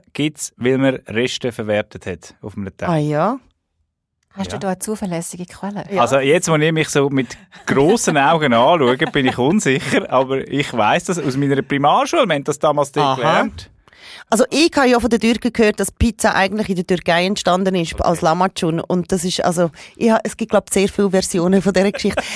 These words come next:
Speaker 1: <laughs>
Speaker 2: Aber, ähm, nein, zurück zu der Frage. Ähm, Salat finde ich auch super zum Resten verwerten. Ich liebe Salat, also du kannst ja Gemüse und alles Mögliche rein tun.
Speaker 1: Mhm.
Speaker 2: Ähm, und Gisches.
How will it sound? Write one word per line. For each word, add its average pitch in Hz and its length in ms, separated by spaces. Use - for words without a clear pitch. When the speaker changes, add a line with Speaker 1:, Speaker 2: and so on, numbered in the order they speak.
Speaker 1:
<laughs> - 220
Speaker 2:
Aber, 254 280
ähm, 220 560
nein, 240 220
zurück - 260
zu 240 80
der 214 80
Frage. 247 360
Ähm, 208 300
Salat 196 580
finde 226 260
ich - 180
auch 185 180
super 240 260
zum 254 180
Resten 220 340
verwerten. 226 640
Ich 180 120
liebe 202 220
Salat, 180 400
also 160 140
du - 80
kannst 156 220
ja 160 100
Gemüse 170 500
und 160 200
alles 170 260
Mögliche 185 400
rein 190 160
tun. 208 240
Speaker 1:
Mhm. 95 360
Speaker 2:
Ähm, 190 840
und 220 540
Gisches. - 600